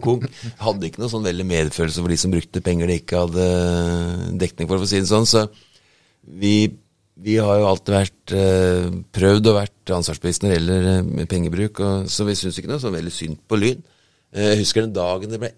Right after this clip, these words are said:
endelig avklart at de gikk konk, da var jeg på Rolighetsmoen faktisk, og så en fotballkamp. <laughs> Så det,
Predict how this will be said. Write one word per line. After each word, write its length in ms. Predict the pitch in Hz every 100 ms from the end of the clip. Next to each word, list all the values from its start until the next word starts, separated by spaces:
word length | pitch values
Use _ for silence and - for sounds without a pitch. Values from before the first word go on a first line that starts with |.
| 104
endelig 320 | 85 80 90
avklart 400 | 90 - 107 101
at 100 | 92
de 140 | 92
gikk 140 | 104 117
konk, 160 | 131 -
da 140 | 98
var 160 | 90 90
jeg 80 | -
på 80 | 98 101 101
Rolighetsmoen 640 | 98 82 82 - 107 143 143
faktisk, 400 | 139 - 151 120
og 80 | 127
så 140 | 123
en 100 | 117
fotballkamp. 480 | 92 110 131 139 139
<laughs> 80 | - _ _ -
Så 80 | 120 -
det, 80 | 110